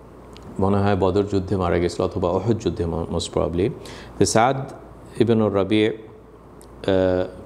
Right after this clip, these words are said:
তার ওয়াইফ রাসূল সাল্লাল্লাহু আলাইহি ওয়াসাল্লামের কাছে সে মারা যাওয়ার পরে এসে বলল যে,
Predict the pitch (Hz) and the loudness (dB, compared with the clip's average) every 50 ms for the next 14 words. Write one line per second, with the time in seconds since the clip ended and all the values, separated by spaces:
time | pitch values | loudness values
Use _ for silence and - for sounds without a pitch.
0 | - - - - 98 98 98 98 98 101 - - - - - - - - 104 104 | -18 -8 -2 0 2 2 2 2 0 -4 -8 -12 -14 -18 -18 -6 0 2 4 4
1 | 107 110 113 117 117 - - - 104 98 - - 107 - - 104 98 95 - 107 | 4 4 2 0 0 -4 -6 -4 -4 -2 -2 -2 -2 0 0 0 0 0 0 0
2 | 101 101 101 95 98 98 95 95 - - 113 117 113 - - 98 92 90 90 92 | 0 0 -2 -2 -2 -2 -2 -2 0 0 0 0 0 2 0 2 2 2 2 2
3 | 95 90 107 101 95 - 101 95 92 90 90 - 113 95 98 95 92 90 87 87 | 2 2 2 0 0 0 0 0 2 0 0 0 -2 0 0 0 0 0 0 -2
4 | 92 - - - - - - - - - 107 101 104 98 98 98 98 101 | -2 -4 -8 -14 -20 -20 -20 -18 -12 -8 0 2 4 4 6 4 2 0